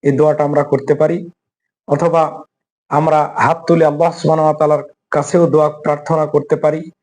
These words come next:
অথবা তাহাজ্জুদে সেজদা দিয়েও দোয়া করতে পারি, অথবা যে যেখানে আছেন, যে মুহূর্তে আমাকে শুনছেন, সকলেই আপনারা তার জন্য দোয়া করবেন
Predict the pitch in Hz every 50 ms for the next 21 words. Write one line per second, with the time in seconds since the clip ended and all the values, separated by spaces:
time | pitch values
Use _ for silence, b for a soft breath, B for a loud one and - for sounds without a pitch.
0 | B B B B B _ - 143 147 175 160 156 156 156 160 151 160 156 151 135
1 | 160 160 160 160 156 151 139 - - _ _ _ _ - - - 151 143 123 -
2 | 156 151 147 160 165 160 147 139 151 151 147 147 156 147 - - 156 - - 151
3 | 156 170 170 180 - B B B B _ - 170 180 180 180 170 160 143 131 131
4 | 180 226 208 208 202 180 147 156 165 165 170 170 160 156 160 - - _ _ _
5 | _ _ _ _ _ _ - - 147 156 - - 175 170 160 143 127 156 156 151
6 | 151 156 170 170 175 - - 151 139 139 147 143 - 160 147 - - 160 165 170
7 | - 170 156 160 - - _ _ b b b b _ - - - 196 190 - 196
8 | 180 147 113 107 - - - _ _ _ _ _ _ _ - 139 139 - 156 147
9 | 147 147 143 147 139 135 127 - 147 147 143 131 127 147 156 160 160 - 160 165
10 | 156 147 170 170 196